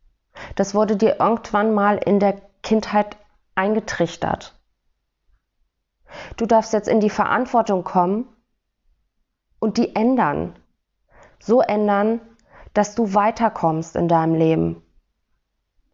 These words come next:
Dass du die Person sein kannst, die du auch wirklich sein möchtest, ohne diese hindernden Glaubenssätze. Du darfst in die Veränderung kommen. Nur das bedeutet Arbeit, es wird dir keiner abnehmen.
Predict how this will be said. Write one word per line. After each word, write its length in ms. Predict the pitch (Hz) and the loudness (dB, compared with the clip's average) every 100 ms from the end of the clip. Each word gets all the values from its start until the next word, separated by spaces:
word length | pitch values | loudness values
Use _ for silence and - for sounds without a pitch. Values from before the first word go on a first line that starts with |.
| _ _ _ _ _ _ _ _ _ _ _ | _ _ _ _ _ _ _ _ _ _ _
Dass 260 | 202 202 - | -2 -2 -4
du 120 | 220 | 0
die 140 | 233 | 0
Person 440 | 262 233 190 196 190 | 2 0 2 0 2
sein 260 | 185 180 | 0 -2
kannst, 320 | 175 202 196 | -2 -2 -2
die 60 | 202 | -2
du 100 | 190 | 0
auch 160 | - - | 0 -2
wirklich 300 | 214 226 - | -2 -2 0
sein 320 | 190 220 233 | -2 2 2
möchtest, 560 | 160 160 170 165 - | 0 0 -4 -4 -2
ohne 240 | - 240 254 | 2 2 2
diese 240 | 226 202 | 0 0
hindernden 480 | 208 226 226 220 214 | 2 2 2 2 2
Glaubenssätze. 920 | 196 196 226 226 - 131 - - - - _ _ _ _ - - - | 2 2 2 -2 -4 -4 -6 -8 -8 -10 _ _ _ _ -18 -14 -4
Du 80 | |
darfst 260 | 220 240 - | 2 2 2
in 80 | 240 | 0
die 80 | 233 | 2
Veränderung 720 | 240 - 233 254 202 185 170 | 0 0 0 0 0 -2 -2
kommen. 400 | - 165 - - _ _ _ _ _ _ _ - - | -6 -8 -10 -18 _ _ _ _ _ _ _ -20 0
Nur 100 | 208 | 2
das 160 | 220 | 2
bedeutet 560 | - 226 226 226 240 - | -2 0 2 0 -4 -6
Arbeit, 420 | 202 226 220 175 190 | -2 0 0 -2 -4
es 160 | - | -4
wird 100 | 196 | -2
dir 100 | 226 | -2
keiner 360 | - 214 - 185 | -2 0 0 0
abnehmen. 600 | - - 160 156 160 | -2 0 2 2 0